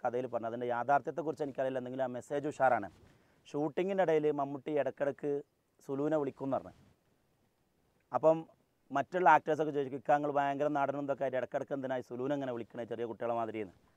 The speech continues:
അപ്പോൾ മമ്മൂട്ടി പറഞ്ഞത്, സുലു കല്യാണം കഴിച്ചത് ആരെയല്ല, മെഗാസ്റ്റാർ അല്ലെങ്കിൽ സൂപ്പർ സ്റ്റാർ മമ്മൂട്ടിനല്ല, അന്നത്തെ ഒരു സാധാരണ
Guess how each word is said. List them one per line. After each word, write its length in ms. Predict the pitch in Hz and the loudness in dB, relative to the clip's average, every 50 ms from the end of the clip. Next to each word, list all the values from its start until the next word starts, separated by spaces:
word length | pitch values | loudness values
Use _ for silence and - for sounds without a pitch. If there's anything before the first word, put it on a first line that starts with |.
| _ _ _ _ _ - | _ _ _ _ _ -4
അപ്പോൾ 140 | 120 147 | 2 2
മമ്മൂട്ടി 260 | 156 151 151 151 139 170 | 2 2 2 -2 0 2
പറഞ്ഞത്, 500 | 160 151 139 151 139 143 139 139 151 - _ _ _ _ _ _ _ _ _ _ _ - | 2 2 2 2 0 0 0 0 -2 -4 _ _ _ _ _ _ _ _ _ _ _ -10
സുലു 180 | 131 135 147 170 | -6 -4 0 0
കല്യാണം 300 | 165 156 156 156 160 156 | 2 4 4 2 2 2
കഴിച്ചത് 220 | 156 135 139 143 | 0 0 2 2
ആരെയല്ല, 540 | 147 139 135 139 139 135 135 131 123 113 - _ _ _ _ _ _ _ _ _ _ _ _ _ _ _ _ _ _ - | 4 4 4 4 4 4 4 2 2 0 -4 _ _ _ _ _ _ _ _ _ _ _ _ _ _ _ _ _ _ -10
മെഗാസ്റ്റാർ 580 | 117 120 123 123 143 147 - - 147 147 147 147 139 | -6 -2 2 4 4 4 4 4 4 4 4 2 0
അല്ലെങ്കിൽ 260 | 135 131 135 135 131 - | -4 -4 -4 -6 -8 -10
സൂപ്പർ 220 | - 117 - 135 120 | -10 -8 -6 -8 -4
സ്റ്റാർ 200 | - - 139 135 | -2 0 0 0
മമ്മൂട്ടിനല്ല, 800 | 135 127 127 123 117 127 135 131 120 113 110 - _ _ _ _ _ _ _ - | 0 -2 -4 -4 -6 -4 -2 -2 0 0 -2 -2 _ _ _ _ _ _ _ -8
അന്നത്തെ 340 | 113 120 131 139 127 - 143 139 | -4 -2 -2 -2 0 0 -2 -2
ഒരു 60 | 135 - 135 | 0 0 2
സാധാരണ 340 | 131 127 127 131 131 131 | 4 4 4 4 4 2